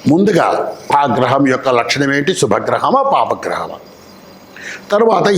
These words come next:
ఎక్కడ ఉన్నారు, తర్వాత ఏ స్థితిలో ఉన్నారు, ఏ దృష్టిని కలిగి ఉన్నారు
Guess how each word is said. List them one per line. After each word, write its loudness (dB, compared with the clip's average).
ఎక్కడ 0
ఉన్నారు, -6
తర్వాత 2
ఏ 6
స్థితిలో 2
ఉన్నారు, -6
ఏ 6
దృష్టిని 0
కలిగి 2
ఉన్నారు -6